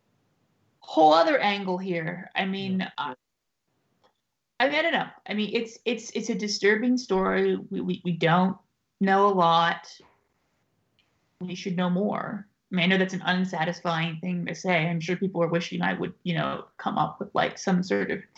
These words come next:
Speaker 1: theory as to what happened, but it's just really disturbing what we know, right? And there was the F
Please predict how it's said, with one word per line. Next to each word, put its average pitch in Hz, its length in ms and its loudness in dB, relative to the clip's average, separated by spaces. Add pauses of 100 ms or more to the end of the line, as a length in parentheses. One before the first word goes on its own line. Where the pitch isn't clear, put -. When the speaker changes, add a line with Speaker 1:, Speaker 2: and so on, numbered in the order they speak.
Speaker 1:
theory 196 320 2
as - 80 -6
to 180 80 -8
what - 160 -4
happened, - 500 -2
but - 300 -8 (1500)
it's 202 260 0
just - 260 -10
really 247 340 -2
disturbing 185 560 -2
what 180 220 -4
we 175 160 -4
know, - 580 -2
right? 95 480 -8 (160)
And 180 420 -8 (600)
there 226 240 0
was 220 180 -2
the 214 180 -4
F 208 200 2